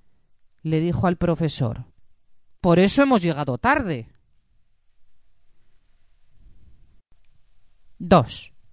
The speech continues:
Un día pensé que yo también quería decir una mentira,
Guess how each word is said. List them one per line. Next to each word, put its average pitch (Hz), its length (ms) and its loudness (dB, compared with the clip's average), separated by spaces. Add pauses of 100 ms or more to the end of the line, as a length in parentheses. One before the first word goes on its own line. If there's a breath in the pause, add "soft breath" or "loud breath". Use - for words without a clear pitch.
(880)
Un 277 200 2
día 147 360 2
pensé 143 640 -4 (120)
que 185 140 -2
yo 220 160 2
también 233 440 -4
quería 185 380 -2
decir 170 420 -2
una 160 180 -2
mentira, 123 640 -6